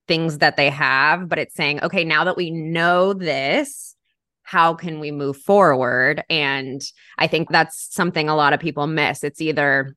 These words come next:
we're gonna invalidate it or we're gonna hyper focus on how we're gonna stay in the problem instead of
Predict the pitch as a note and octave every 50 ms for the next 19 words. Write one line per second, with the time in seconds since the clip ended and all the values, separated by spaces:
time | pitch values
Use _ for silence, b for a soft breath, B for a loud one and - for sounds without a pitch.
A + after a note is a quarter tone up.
0 | _ _ - E3+ D#3+ D#3+ D#3 C3+ B2 C#3+ C3+ C#3+ C#3 C#3+ C#3+ D3 D#3 D#3 E3 D#3+
1 | D#3+ D#3 D#3+ D#3+ E3 E3 - _ _ _ _ _ _ - F#3 F3 E3+ E3+ D#3+ D3+
2 | D3+ D3 C#3+ C#3+ C#3+ C#3+ C#3+ - - _ - E3 E3 C#3 D#3 D3 C#3 C3 - -
3 | - - - - - G3 G3 G3 - G3+ F3 E3 - E3+ E3 D#3 - - D3 D3
4 | - - - - C#3+ C#3 C#3 C#3+ C#3+ C3+ C3 C3+ C3+ - - - D#3 C#3+ D3 D3
5 | D3 C#3+ C#3+ C#3+ D3 - - D3+ C#3+ C3+ C3+ B2+ C3 - - - D3 C3+ B2+ B2+
6 | C3 C#3+ C3+ C3+ - - - - - - C#3 C#3 C3+ - - C#3+ B2+ A#2+ - A#2+
7 | B2+ C3 C3+